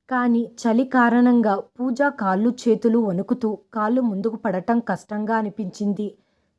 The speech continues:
చేతులు కాళ్ళు చల్లబడిపోయి తనకు ఊపిరి పీల్చుకోవటం కూడా కష్టమైపోయింది. తన గదికి తొందరగా వెళ్ళాలని ప్రయత్నిస్తుంది.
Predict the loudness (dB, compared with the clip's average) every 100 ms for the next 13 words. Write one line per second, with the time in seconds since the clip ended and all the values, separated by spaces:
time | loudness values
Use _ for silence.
0 | -4 -2 0 0 -2 2 2 2 0 -2
1 | -2 0 0 -2 0 -2 -2 -8 -14 -8
2 | -6 -4 -4 -4 -6 -4 -4 -4 -6 -6
3 | -4 -2 0 -2 -2 -2 -2 -4 -8 -8
4 | -6 -6 -8 -8 -6 -6 -8 -12 _ _
5 | _ _ -8 -4 -4 -4 -6 -4 -4 -4
6 | -2 -2 0 0 0 0 0 0 0 -2
7 | -2 -4 -4 -6 -10 -10 -8 -6 -6